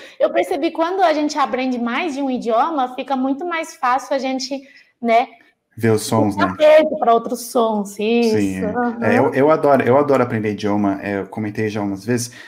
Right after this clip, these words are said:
Speaker 2: um idioma que eu tô aprendendo agora recentemente é o japonês, né? Porque aqui no Brasil tem bastante coisa de japonês.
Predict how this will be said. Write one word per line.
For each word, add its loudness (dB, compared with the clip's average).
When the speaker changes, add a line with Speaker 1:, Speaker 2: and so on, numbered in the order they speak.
Speaker 2:
um 0
idioma 2
que -2
eu -4
tô -2
aprendendo -2
agora -2
recentemente -4
é -2
o -2
japonês, -2
né? -8
Porque -12
aqui -8
no -2
Brasil -2
tem -4
bastante -6
coisa -2
de -14
japonês. -8